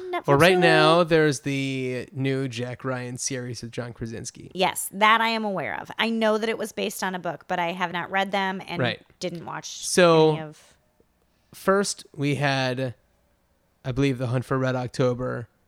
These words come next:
Speaker 2: where Alec Baldwin played Jack
Speaker 1: Oh.
Speaker 2: Ryan. Then we had
Speaker 1: I
Speaker 2: Pat-
Speaker 1: didn't even realize it was the same
Speaker 2: Oh, yeah.
Speaker 1: person.
Speaker 2: Then we had Patriot Games with Harrison Ford as Jack Ryan and,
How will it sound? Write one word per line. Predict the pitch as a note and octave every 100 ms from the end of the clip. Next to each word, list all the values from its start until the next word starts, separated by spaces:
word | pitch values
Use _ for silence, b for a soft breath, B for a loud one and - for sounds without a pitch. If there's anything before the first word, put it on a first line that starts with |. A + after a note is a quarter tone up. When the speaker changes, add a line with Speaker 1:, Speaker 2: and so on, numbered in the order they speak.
| _ -
Speaker 2:
where | -
Alec | C#3 C#3 C3 -
Baldwin | C3+ B2+ B2+
played | - D4 D4+
Jack | A3+ E3 C#3+
Speaker 1:
Oh. |
Speaker 2:
Ryan. | A#2 G#2 G2 C3+ b b b _
Then | B2+ C3 C#3+ C#3+
we | C#3+
had | B2+ C3 C3 A#2+
Speaker 1:
I | A#3+
Speaker 2:
Pat- | C#4+
Speaker 1:
didn't | D4 D#4 C4+
even | A3 A#3+ B3+ A3+
realize | G3+ G3 G3 G3+
it | -
was | F#3+
the | -
same | G3 - F3 C#3+
Speaker 2:
Oh, | F3
yeah. | E3+
Speaker 1:
person. | G3+ D#3 A#2 B2 C#2
Speaker 2:
Then | D3 D3+
we |
had | C3+ B2
Patriot | - F3 - D#3 C3 B2
Games | B2+ B2+ B2 B2+ B2+ -
with | B2+ B2+
Harrison | C3+ C3 B2 C3
Ford | - F3+ F3+
as | D#3
Jack | B2 C3+ B2+
Ryan | C3+ C3 C3 B2+ - b b b _
and, | C3 B2+ B2+ B2 B2 A#2+